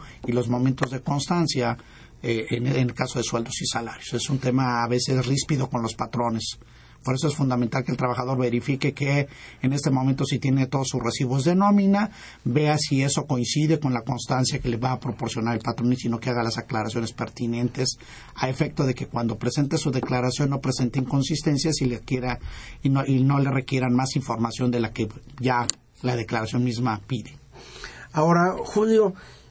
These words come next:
Speaker 2: los trabajadores en el dos mil catorce se entiende que recibieron sus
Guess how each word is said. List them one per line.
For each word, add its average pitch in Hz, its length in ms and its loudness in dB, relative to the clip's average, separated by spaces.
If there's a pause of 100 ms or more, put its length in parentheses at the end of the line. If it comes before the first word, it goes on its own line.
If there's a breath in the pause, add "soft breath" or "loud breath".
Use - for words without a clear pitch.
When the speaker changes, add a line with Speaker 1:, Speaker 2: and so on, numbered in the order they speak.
Speaker 2:
los 196 360 8
trabajadores 175 720 4
en 156 100 4
el 135 100 6
dos 131 160 4
mil 165 180 4
catorce 127 640 -2 (760 soft breath)
se - 200 2
entiende 165 500 4
que 156 120 2
recibieron 139 920 2
sus 151 580 0